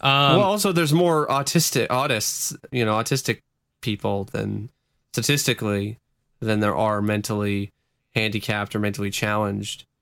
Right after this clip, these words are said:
Speaker 2: individuals.
Speaker 1: So anyway, this guy, Johnny Lee Wilson, he was twenty years old. He was friends with this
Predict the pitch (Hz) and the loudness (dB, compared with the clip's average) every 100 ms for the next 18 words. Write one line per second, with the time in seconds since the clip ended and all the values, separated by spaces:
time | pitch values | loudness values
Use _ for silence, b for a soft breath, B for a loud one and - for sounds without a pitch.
0 | _ _ 104 101 98 - - - - - | _ _ -4 -4 -4 -6 -8 -10 -12 -18
1 | _ _ _ _ _ _ _ _ - 175 | _ _ _ _ _ _ _ _ 0 4
2 | 175 165 196 202 175 156 151 185 170 143 | 6 6 4 4 4 4 4 4 2 4
3 | 156 165 156 151 143 143 135 151 131 123 | 6 6 6 6 6 4 4 4 4 6
4 | 165 180 - 175 160 151 147 131 127 123 | 4 4 4 2 4 6 6 4 4 4
5 | 123 123 - _ - 165 175 180 - 165 | 4 2 -6 _ -6 0 4 2 4 4
6 | 156 147 139 135 - 131 120 - - | 4 4 2 2 4 4 4 0 -4